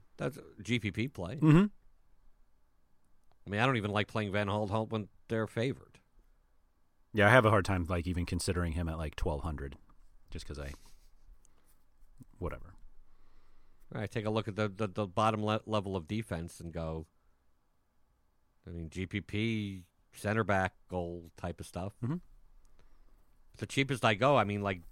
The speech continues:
Speaker 1: like the, the Huddersfield full, I mean, Durham or Hadergenaj or whoever, whoever's there. I mean, I'd rather have Lowe.
Speaker 2: Right, and so my
Speaker 1: Southampton fullbacks are okay, but I mean, like,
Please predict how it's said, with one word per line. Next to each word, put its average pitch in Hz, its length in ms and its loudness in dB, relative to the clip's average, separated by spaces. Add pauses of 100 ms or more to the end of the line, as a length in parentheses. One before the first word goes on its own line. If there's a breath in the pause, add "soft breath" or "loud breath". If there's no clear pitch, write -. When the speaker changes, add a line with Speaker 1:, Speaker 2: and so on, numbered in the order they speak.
(320)
Speaker 1:
like 101 200 -6
the, 107 100 0
the 87 220 -2
Huddersfield 117 580 -2
full, 135 240 -4
I 110 60 -2
mean, 95 180 -4
Durham 107 420 2
or 98 240 -2
Hadergenaj 107 720 -6
or 85 60 -8
whoever, 107 440 -8 (500)
whoever's 104 300 -2
there. 107 340 -2 (360)
I 101 40 -12
mean, 98 100 -2
I'd 85 80 -2
rather 98 220 0
have 87 100 -2
Lowe. 98 420 -2 (3000 soft breath)
Speaker 2:
Right, 101 200 8
and 110 100 -2
so 131 100 8
my 120 140 10
Speaker 1:
Southampton 135 480 6
fullbacks 135 640 6
are 127 140 6
okay, 135 360 6
but 127 160 2
I 120 60 4
mean, 123 280 0
like, 123 200 0